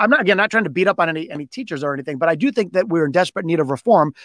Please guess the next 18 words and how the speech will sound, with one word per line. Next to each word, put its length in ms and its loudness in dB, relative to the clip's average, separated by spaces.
to 100 -8
prepare 380 0
our 120 4
kids 380 -2
so 160 -2
that 160 0
they 80 -6
can 160 -6
thrive, 480 0
not 140 2
in 140 -2
the 80 -6
yesteryear, 500 0
but 140 -2
in 40 -2
the 60 -2
modern 340 0
era. 240 -8